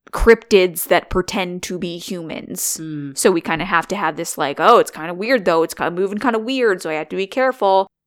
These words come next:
Speaker 1: But like I said, it could link back to the corpse thing. It, it could even also link back to us trying to differentiate from, like, early humans or Neanderthals when we
Speaker 2: Mm.
Speaker 1: first kind of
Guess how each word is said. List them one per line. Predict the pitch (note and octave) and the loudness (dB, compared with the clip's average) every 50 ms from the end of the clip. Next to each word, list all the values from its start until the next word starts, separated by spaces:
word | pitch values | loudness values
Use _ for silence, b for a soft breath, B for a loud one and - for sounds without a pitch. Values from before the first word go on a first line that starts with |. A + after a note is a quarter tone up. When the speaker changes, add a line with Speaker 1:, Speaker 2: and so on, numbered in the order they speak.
| _ _ _ | _ _ _
Speaker 1:
But | G3 G3 B3+ A3+ | 2 4 6 6
like | A#3 F4 - | 6 6 4
I | C#4 | 4
said, | C4+ - G#3 E3+ | 4 4 2 2
it | E3 - | 2 0
could | - - - | -2 -2 -2
link | F#3 F3 - | -4 -2 0
back | D#3+ D#3 - | -2 -2 -2
to | - | -4
the | - E3 | -8 -8
corpse | - - A3 G#3 G#3+ - - | 0 2 2 2 2 -2 -6
thing. | - G3+ G3 F#3+ - | -4 -2 -2 -2 0
It, | - - A3 | 0 0 0
it | - | 2
could | - F#4 F#4+ F#4 | 2 0 2 2
even | E4+ D#4 C4+ C4+ B3 A#3 A3+ G#3+ - - - | 0 0 0 -2 -2 -2 -4 -6 -8 -4 -2
also | F#3 G3 - - F#3+ | -2 0 0 0 0
link | F3+ F3+ F3+ F3 | 0 -2 -2 2
back | - F#3+ F3+ - - | 2 2 2 4 2
to | - - F#3+ | 0 2 2
us | F#3 - - | 0 0 -2
trying | - - F3+ F3+ F3+ F3+ | -2 -2 -2 -2 -2 -4
to | - - F3 | -10 -8 -6
differentiate | F3+ F3+ - F3+ F3+ F3+ F#3 - F#3 F3+ - - | -6 -4 -4 -4 -4 -4 -4 -6 -6 -6 -6 -6
from, | - G3 F3 E3+ | -8 -8 -6 -4
like, | D#3+ D3+ C#3+ - b b b b b b b _ _ | -4 -4 -4 -6 b b b b b b b _ _
early | - G#3 G3+ G3+ F#3+ F#3+ F#3+ | 4 4 4 4 2 0 -2
humans | F#3 - G3+ G3 F#3 F3+ F3+ F3 E3+ | -4 -4 -4 -4 -4 -4 -4 -4 -2
or | E3+ D#3 D#3 | -4 -4 -4
Neanderthals | D3+ D3 D#3+ E3+ F#3+ F3+ D3 D3 D#3 - - E3 - - - - G3+ - - - | -6 -6 -4 -2 -2 0 0 -2 -2 -2 -4 -4 -4 -4 -4 -4 -6 -6 -6 -6
when | - E3+ D#3+ | -6 -6 -4
we | - F#3 | -4 -4
Speaker 2:
Mm. | F3+ | -4
Speaker 1:
first | E3 D3+ D#3 D3+ - - - | -4 -4 -4 -4 -8 -12 -14
kind | - - D3 D3+ C#3+ | -12 -10 -10 -8 -6
of | C#3+ - F3+ G3 - | -6 -8 -8 -10 -14